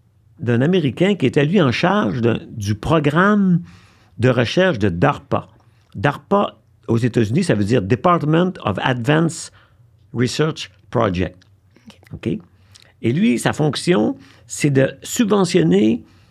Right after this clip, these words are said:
Speaker 1: les idées les plus bizarroïdes, mais qui auraient
Speaker 2: Potentiel.
Speaker 1: én-, énorme.
Speaker 2: Ok.
Speaker 1: Par exemple, Internet, ça vient d'où ? Internet, ça vient de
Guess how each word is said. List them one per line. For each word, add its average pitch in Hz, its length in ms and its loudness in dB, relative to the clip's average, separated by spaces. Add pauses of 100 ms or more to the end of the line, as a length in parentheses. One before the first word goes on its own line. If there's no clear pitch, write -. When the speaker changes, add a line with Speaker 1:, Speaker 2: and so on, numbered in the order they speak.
(240)
Speaker 1:
les 143 320 2
idées 196 240 4
les 185 140 4
plus 180 380 -2 (600)
bizarroïdes, 185 880 2 (640)
mais 127 140 0
qui 151 220 4
auraient 175 320 -2 (840)
Speaker 2:
Potentiel. 202 680 -6 (100)
Speaker 1:
én-, 185 320 6
énorme. 139 420 0 (140)
Speaker 2:
Ok. 220 240 -2
Speaker 1:
Par 113 140 0
exemple, 113 320 0 (760)
Internet, 127 640 0 (400)
ça 113 200 -2
vient 113 240 2
d'où ? 98 200 0 (600)
Internet, 175 460 2
ça 139 120 0
vient 147 140 2
de 117 120 -2